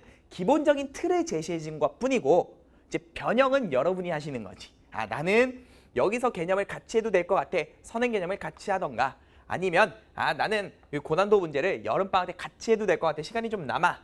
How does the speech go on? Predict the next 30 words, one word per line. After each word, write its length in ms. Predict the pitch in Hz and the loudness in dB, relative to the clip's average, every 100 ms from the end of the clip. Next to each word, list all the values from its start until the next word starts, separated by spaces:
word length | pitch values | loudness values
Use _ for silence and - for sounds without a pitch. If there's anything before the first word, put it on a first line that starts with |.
| _ _ | _ _
하면 300 | - 190 185 | -6 -6 -6
같이 340 | - - - | -14 -14 -8
들어가거나 520 | 175 151 135 120 131 120 - - | 0 0 0 -2 -4 -4 -18 -4
아니면 340 | 120 196 262 | -2 2 2
나는 340 | 185 170 220 143 _ | 2 0 0 -4 _
요 100 | 127 | -6
정도를 560 | 151 214 202 202 220 220 | 0 0 4 6 6 4
또 160 | 190 143 | 0 2
연습한 680 | 117 143 170 - 247 214 170 | 0 0 -10 -10 -8 -8 -2
다음에 680 | - 247 240 285 - - - | 8 8 10 6 4 -6 -20
학기 340 | - - - 196 | -16 -14 -10 -8
중에 420 | 175 160 214 233 - - | -4 0 -2 -4 -20 -18
그 180 | - 147 | -10 -6
해당 300 | 214 220 190 | 0 -2 0
범위에 220 | 135 135 | -2 -2
맞춰서 340 | 104 - 117 | -4 -4 -6
고난도 420 | 147 127 117 143 | -6 -8 -6 -6
문제를 280 | 151 131 135 | -6 -6 -6
풀겠어 600 | - 226 220 214 - 220 | -6 0 0 4 8 10
라고 220 | 147 127 | 8 2
하면은 420 | 127 127 202 277 277 - _ | -2 2 6 4 2 -16 _
이쪽으로 500 | 117 - - 175 165 | -14 -8 0 2 2
넘어오셔서 500 | 123 113 110 120 175 | 0 -2 -6 0 0
같이 380 | 185 - - - | 0 -12 -14 -10
하시면 300 | 131 135 110 | -8 -8 -12
돼요. 140 | - - _ - - - - - - _ | -14 -20 _ -20 -18 -18 -18 -20 -20 _
그래서 100 | 254 | -2
기본적으로 600 | - 262 349 339 320 311 | 4 8 10 10 10 8
등급이 500 | 226 226 233 262 - | 4 2 2 0 -2
낮과, 640 | 139 170 - 254 247 254 | -2 -2 4 8 8 8